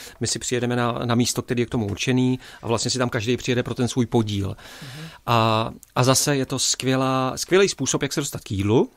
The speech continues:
Speaker 1: že my,
Speaker 2: Mhm.
Speaker 1: my víme, co
Speaker 2: Mhm.
Speaker 1: jíme, protože s-,
Speaker 2: A
Speaker 1: se
Speaker 2: zároveň
Speaker 1: snažíme z-
Speaker 2: záminka ke komunikaci,
Speaker 1: Tak,
Speaker 2: k tomu vzájemnému
Speaker 1: tak.
Speaker 2: sdílení,
Speaker 1: Propojí nás s
Speaker 2: spolupráci
Speaker 1: těma
Speaker 2: a k té
Speaker 1: sousedama,
Speaker 2: komunitě, jasně.
Speaker 1: s kterýma bychom
Speaker 2: A
Speaker 1: se
Speaker 2: už
Speaker 1: vůbec
Speaker 2: nejste
Speaker 1: neznali.
Speaker 2: anonymní.
Speaker 1: Přesně.
Speaker 2: Promiň, já tě, musím tě přerušit.
Speaker 1: Jo.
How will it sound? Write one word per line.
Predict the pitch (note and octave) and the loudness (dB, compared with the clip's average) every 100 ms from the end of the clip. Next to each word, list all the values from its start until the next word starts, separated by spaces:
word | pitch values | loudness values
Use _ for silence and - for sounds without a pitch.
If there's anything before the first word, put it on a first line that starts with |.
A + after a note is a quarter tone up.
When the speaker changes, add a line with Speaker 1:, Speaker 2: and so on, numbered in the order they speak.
| - | -6
Speaker 1:
že | A2 | 2
my, | A#2+ A#2 | 4 6
Speaker 2:
Mhm. | B2 | 4
Speaker 1:
my | A#2+ | 4
víme, | A#2+ B2 | 4 4
co | B2+ A2+ | 4 4
Speaker 2:
Mhm. | G2 | 4
Speaker 1:
jíme, | G#2+ B2 C#3+ | 4 6 4
protože | C#3 A#2 A#2+ - - | 2 -4 -4 -6 -8
s-, | - - | -4 -2
Speaker 2:
A | |
Speaker 1:
se | E3+ | 2
Speaker 2:
zároveň | F#3 G3 | 4 4
Speaker 1:
snažíme | G3+ G#3 F#3+ F#3+ | 6 6 6 6
z- | |
Speaker 2:
záminka | G3 G3+ F3+ | 6 2 0
ke | D#3+ F3 | -2 0
komunikaci, | G#3 G3+ G3+ G3 F#3+ | 0 2 0 0 2
Speaker 1:
Tak, | B2 B2+ C3+ | 6 8 6
Speaker 2:
k | |
tomu | F#3+ | 4
vzájemnému | E3+ F#3 B2 D3 | 2 4 6 4
Speaker 1:
tak. | E3+ | 2
Speaker 2:
sdílení, | C#3+ E3+ F#3 F#3+ | -2 0 2 2
Speaker 1:
Propojí | F#3+ - F3+ - | 4 6 6 6
nás | D3+ | 6
s | E3+ | 6
Speaker 2:
spolupráci | F3 - | 4 4
Speaker 1:
těma | D#3 | 4
Speaker 2:
a | C#3 | 4
k | |
té | |
Speaker 1:
sousedama, | C#3+ E3 - C#3 C#3 C3+ | 2 2 4 4 4 4
Speaker 2:
komunitě, | C3 C3 | 4 2
jasně. | C#3+ - D3+ | -2 -6 -4
Speaker 1:
s | |
kterýma | - C3 C3+ | 2 4 4
bychom | C3 - | 2 2
Speaker 2:
A | |
Speaker 1:
se | C#3 | 4
Speaker 2:
už | - | 4
Speaker 1:
vůbec | A3+ | 6
Speaker 2:
nejste | G#3+ C3 | 4 6
Speaker 1:
neznali. | A#2+ E3+ | 6 6
Speaker 2:
anonymní. | E3 D#3+ C#3+ C#3 | 4 4 2 -2
Speaker 1:
Přesně. | - C3+ - A2 - - | -2 -2 0 -2 -4 0
Speaker 2:
Promiň, | G#3+ B3 A#3 | 4 4 4
já | F#3+ | 4
tě, | F#3 A3+ G#3+ G3+ | 4 4 4 2
musím | G#3 G#3+ A#3+ A3+ | 0 0 -2 -2
tě | A3 | -2
přerušit. | - F3+ - | -2 -4 -2
Speaker 1:
Jo. | D#3 | 0